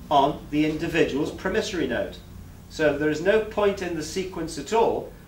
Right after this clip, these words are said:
where the banks could come along, or the judge, and say, "Ah, this is, this is a, this is a hypothetical situation.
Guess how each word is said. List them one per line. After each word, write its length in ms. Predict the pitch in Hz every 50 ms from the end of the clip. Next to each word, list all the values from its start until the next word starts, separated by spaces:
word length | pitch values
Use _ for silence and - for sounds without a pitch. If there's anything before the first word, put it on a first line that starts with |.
| -
where 260 | - - 143 139 - -
the 60 | 127
banks 420 | - - 196 214 214 214 - -
could 200 | - 143 131 -
come 200 | - 147 131 120
along, 480 | 120 113 104 101 98 123 156 175 180 - - - -
or 300 | 131 123 123 - - - - - - -
the 60 | 123 117
judge, 560 | 113 - 131 156 127 113 110 - - - - - - - - - - - - -
and 140 | 147 143 -
say, 400 | - - 143 123 120 131 131 - - - - -
"Ah, 320 | - 180 147 - - - - - - -
this 220 | - 160 156 - 156
is, 260 | 147 131 - - -
this 220 | - 156 151 - 147
is 160 | 135 123 135
a, 380 | 143 127 123 123 120 120 123 -
this 140 | 147 139 -
is 120 | 139 123
a 80 | 135 123
hypothetical 840 | 123 135 131 123 - 131 127 - - 135 127 - - 127 - 131 120
situation. 880 | - - 127 - - 123 104 110 135 143 151 143 - - 143 139 135